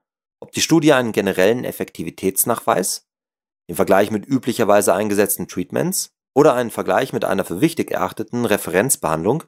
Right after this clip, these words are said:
in Klammern zum Beispiel dem aktuellen Goldstandard in diesem Bereich, anstrebt. Von einer Wartekontrollgruppe spricht man,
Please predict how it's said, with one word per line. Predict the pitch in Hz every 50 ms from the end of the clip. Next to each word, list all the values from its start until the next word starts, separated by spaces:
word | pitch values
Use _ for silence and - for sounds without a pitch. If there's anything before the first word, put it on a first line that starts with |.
| _ _ _ _ _ _ _ _
in | - -
Klammern | - 87 85 82
zum | 80 - 82
Beispiel | 76 78 - - 82
dem | 76 76 76 73 - -
aktuellen | 85 - - - - 78 78 73 73 76 - _ _
Goldstandard | - 92 123 - - - - 73 73 76 76 - -
in | - 92 85
diesem | 85 78 82 82
Bereich, | 78 78 82 95 - - - _ -
anstrebt. | 101 92 - - - - - _ _ _ _ _ _ _ _ _ _ _ _ _ _ _ _ _ _ _ _ _ _ _ _ _ _ _ -
Von | - 107
einer | 107 107 110 92 113
Wartekontrollgruppe | 143 147 - - - - 98 87 - - 98 90 90 - - 90 82 - 87
spricht | - - - 92 - - - 110
man, | 110 135 156 151